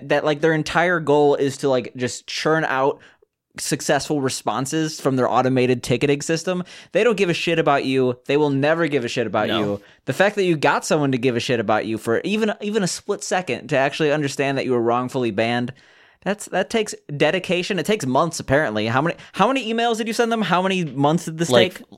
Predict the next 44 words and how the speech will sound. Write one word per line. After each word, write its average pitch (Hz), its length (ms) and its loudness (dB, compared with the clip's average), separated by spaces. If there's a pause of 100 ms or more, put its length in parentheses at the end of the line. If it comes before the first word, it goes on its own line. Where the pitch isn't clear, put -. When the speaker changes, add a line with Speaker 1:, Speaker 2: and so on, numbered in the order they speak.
(240)
Speaker 2:
like, 127 120 2
thirty 117 540 -2
plus 104 300 -6
emails. 90 580 -14 (100)
Speaker 1:
And 123 120 -2
it - 20 -8
took, 127 160 -4
like, 107 140 -4
three 107 140 -2
months. 107 420 -6
So, 104 360 0
yeah, 156 280 2
I 127 80 0
mean, 131 80 2
Speaker 2:
Uh, 131 40 8 (100)
Speaker 1:
like - 80 4
Speaker 2:
I 135 140 4
got 247 180 0
banned 151 180 4
in 180 120 0
July. 123 600 -8 (240)
Speaker 1:
Okay, 190 380 -6
so, 160 200 -6
yeah, 165 240 -6
that's - 340 -14 (100)
three 131 100 -8
months. 143 340 -12 (240)
Speaker 2:
July, 117 880 2 (560)
August, 110 500 -2
September. - 260 -12
Yeah. 107 360 0 (200)
Fuck, - 200 -20 (220)
yeah. - 220 -16 (400)
Speaker 1:
Yeah. 123 320 -6
Speaker 2:
Fuck. 131 300 4
Speaker 1:
So 127 200 2
<laughs> - 400 -2
Speaker 2:
T-, 196 100 2
it's - 120 4
gonna - 80 6
be 262 80 2
twenty 143 360 2
twenty-two 120 540 -2
soon. 95 460 -10